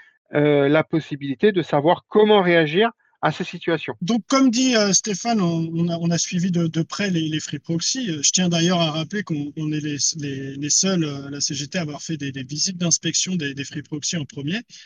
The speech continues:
Speaker 2: pour voir comment étaient les locaux, comment ça se passait, euh,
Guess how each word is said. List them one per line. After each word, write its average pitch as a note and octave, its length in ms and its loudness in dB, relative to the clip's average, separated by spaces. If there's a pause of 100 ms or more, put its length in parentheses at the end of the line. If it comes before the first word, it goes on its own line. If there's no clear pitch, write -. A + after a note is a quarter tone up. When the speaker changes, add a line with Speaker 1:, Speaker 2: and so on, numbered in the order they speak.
(280)
Speaker 2:
pour D3 120 -6
voir E3 180 -2
comment D#3+ 240 -2
étaient D3 180 -4
les C#3+ 140 -4
locaux, F3+ 520 -2
comment D3+ 220 -6
ça D#3 160 -2
se D3 140 -2
passait, E3 420 0
euh, C3+ 200 -6